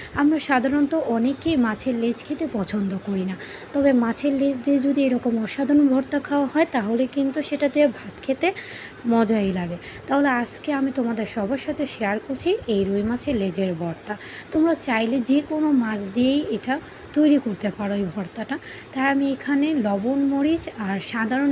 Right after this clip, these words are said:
একটু রসুন দিয়ে মাছগুলো ভালো করে ভেজে নিয়েছি। আর এখন মাছগুলো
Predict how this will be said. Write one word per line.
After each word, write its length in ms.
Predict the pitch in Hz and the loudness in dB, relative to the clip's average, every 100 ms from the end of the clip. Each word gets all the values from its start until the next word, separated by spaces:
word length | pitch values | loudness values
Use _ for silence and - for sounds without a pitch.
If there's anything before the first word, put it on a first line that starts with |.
| 277 | 0
একটু 140 | - 233 | 0 0
রসুন 260 | 202 - 262 269 | 0 0 2 2
দিয়ে 120 | 311 247 | 2 2
মাছগুলো 400 | 208 208 - 277 247 180 | 0 -4 0 2 2 0
ভালো 200 | 208 180 - | -2 -2 0
করে 140 | 302 302 | 0 2
ভেজে 240 | 214 180 185 | 2 0 -2
নিয়েছি। 340 | 180 175 - 208 - - - - - - - - - - - - - - - - - - - - - - - - - - - - - - - - - - 262 | -2 -6 -6 -6 -8 -16 -18 -18 -18 -16 -16 -16 -16 -18 -20 -18 -18 -18 -20 -20 -20 -20 -18 -18 -16 -16 -16 -16 -14 -12 -14 -16 -18 -18 -12 -12 -10 -4 -2
আর 60 | 262 254 | 0 0
এখন 260 | 240 - 311 269 | 0 2 4 4
মাছগুলো 440 | 214 202 208 262 | 2 -2 -2 0